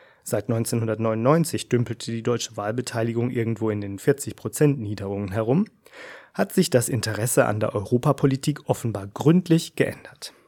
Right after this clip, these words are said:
Schützenhilfe für die E Z B. Bei der E Z B hat sich seit der letzten Zinssitzung nicht viel getan. Erst Mitte Juni tritt das Gremium wieder zusammen.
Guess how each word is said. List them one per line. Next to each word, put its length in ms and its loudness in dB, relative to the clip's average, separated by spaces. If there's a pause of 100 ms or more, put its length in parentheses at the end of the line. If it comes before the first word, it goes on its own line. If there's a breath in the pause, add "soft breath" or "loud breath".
(1500 loud breath)
Schützenhilfe 760 6
für 160 -2
die 180 -2
E 80 -4
Z 300 0
B. 220 -4 (840 soft breath)
Bei 200 2
der 300 0
E 80 -2
Z 300 -6
B 320 2
hat 200 0
sich 240 -2
seit 200 0
der 80 -2
letzten 400 0
Zinssitzung 800 0
nicht 240 -2
viel 100 -2
getan. 460 -8 (560 loud breath)
Erst 260 6
Mitte 200 6
Juni 360 4
tritt 240 -2
das 160 -4
Gremium 400 0
wieder 180 4
zusammen. 480 -2